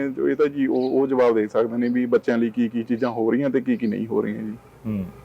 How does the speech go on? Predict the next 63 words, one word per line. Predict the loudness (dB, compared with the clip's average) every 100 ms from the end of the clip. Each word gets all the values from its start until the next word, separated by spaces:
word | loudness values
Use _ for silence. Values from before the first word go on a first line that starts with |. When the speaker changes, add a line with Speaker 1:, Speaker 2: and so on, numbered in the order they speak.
| -2
Speaker 2:
ਜੇ | 0
ਇੱਕ | 2 2
ਗੱਲ | 2 4
ਹੋਰ | 2 0
ਦੱਸੋ, | -4 -2
ਜਿਵੇਂ | -2 -2
ਹੋਰ | -2 -2
ਵੀ | -4 -4
ਖੇਡਾਂ, | -2 2 2
ਹਾਕੀ | 0 -4 -4 2
ਆ, | 4 2
ਫੁੱਟਬਾਲ | 2 2 4 4
ਆ, | 2
ਕਿੰਨੀਆਂ | 0 -8 -8 -2
ਖੇਡਾਂ | 2 2
ਹੈਗੀਆਂ, | 2 -4 -8 -10 -20 -20 -20 -20 -20 -20 -2 8
ਬਹੁਤ | 8 8
ਕੁਛ | 4 4
ਆ |
ਖੇਡਾਂ | 2 2 4
ਦੇ | 4
ਵਿੱਚ। |
Speaker 1:
ਹਾਂਜੀ, | 4 2 0
ਹਾਂਜੀ, | 0 -4
ਹਾਂਜੀ, | -4 -8
ਹਾਂਜੀ। | -8 -10 -4
Speaker 2:
ਕੋਚਾਂ | -4 0 0
ਨੂੰ | 4
ਲੈ | 4
ਕੇ | 4
ਵੀ | 0
ਬਹੁਤ | 4 4 4
ਗੱਲਾਂ, | 2 4 2
ਫਿਰ | 0
ਸਰਕਾਰ | -2 0 4 4 4
ਦੇ | 4
Speaker 1:
ਹਾਂਜੀ, | 2 0 -6 2
Speaker 2:
ਲੈ | 4
ਕੇ | 6
Speaker 1:
ਹਾਂਜੀ, | 4
Speaker 2:
ਵੀ | 2
Speaker 1:
ਹਾਂਜੀ। | 4
Speaker 2:
ਬਹੁਤ | 4 4
ਸਾਰਾ | 6 6
ਸਿਸਟਮ | 4 0 2 2
ਆ। | 2 -4 -8 -2
Speaker 1:
ਹਾਂਜੀ, | 0 2
ਹਾਂਜੀ। | 4
Speaker 2:
ਤੇ | 4 2 0 -2 -4 -12 -12 -14 -18 -2
ਤੁਹਾਨੂੰ | 2 4
ਲੱਗਦਾ | 6 6 4
ਵੀ | 2
ਸਾਰਾ | 2 4 4
ਕੁਛ | 2 2 2 0 -8 -6 2
ਸਹੀ | 4 4
ਹੈ | 4 2
ਸਪੋਰਟਸ | -2 -2 0 0
ਡਿਪਾਰਟਮੈਂਟ | 2 2 2 2 2
ਦੇ | 2
ਵਿੱਚ? | 4 4
Speaker 1:
ਨਹੀਂ, | 2 2
ਨਹੀਂ, | 0 0
ਨਹੀਂ, | -2 -4